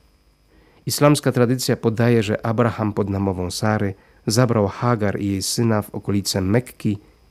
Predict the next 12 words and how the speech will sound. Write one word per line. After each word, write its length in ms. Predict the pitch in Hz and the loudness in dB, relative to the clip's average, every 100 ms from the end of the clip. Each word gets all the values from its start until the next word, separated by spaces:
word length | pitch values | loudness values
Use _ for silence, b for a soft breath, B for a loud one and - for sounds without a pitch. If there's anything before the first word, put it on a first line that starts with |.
| - | -4
i 80 | 117 | 0
tam 260 | 127 127 | 2 2
zostawił 480 | 110 - 101 92 95 | 0 -2 -2 0 0
na 140 | 95 | 0
łasce 400 | 85 80 - 90 | -2 -4 -6 -6
losu. 300 | 78 - - - _ _ _ _ _ b b b b b - | -6 -10 -16 -18 _ _ _ _ _ b b b b b 2
Według 340 | 127 135 135 | 4 4 4
muzułmanów 840 | 135 123 123 117 147 170 156 - - _ _ | 4 4 4 4 4 2 0 -10 -20 _ _
uznanie 400 | 101 117 160 175 | -2 4 6 4
islamu 520 | - - 147 160 151 | 2 -2 0 4 4
za 160 | 123 123 | 4 2
najmłodszą 840 | 120 107 123 180 - 104 92 | 2 2 0 -2 -4 -2 -2